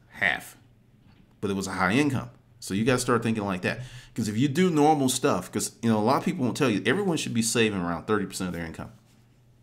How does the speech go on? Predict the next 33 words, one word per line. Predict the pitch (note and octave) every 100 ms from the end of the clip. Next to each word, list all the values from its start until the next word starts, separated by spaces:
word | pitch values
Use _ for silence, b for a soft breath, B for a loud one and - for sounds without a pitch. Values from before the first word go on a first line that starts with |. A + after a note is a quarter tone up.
| _ _ _ b b
And | G2+
that's, | A2+ B2
for | - G#2+
most | A2+ A#2+
people, | B2 A#2 G#2+ F#2
is | F#2 F2+
just | - F#2+
untenable | G2 F#2+ - C#3+ A#2 F2
because | F#2 - G2 F2 - - B B B B B -
thirty | F#2+ F2+
percent | - G2+
of | F#2+
your | F2
income | F2 F2+
goes | F2 D#2+
for | -
taxes. | - A2 A2+ A#2+ A#2+
If | F#2 -
you | F2+
have |
a | D2+
job, | F#2 F#2+ G#2 B2 - B B
then | - E2+
you're |
saving | F2 - G2+ B2 A#2+
thirty | B2+ B2
percent. | B2 C#3+ B2 -
You're | -
gonna | -
live | F2 A2
on | B2+
thirty | C#3 C3+
percent. | C3 - D#3 -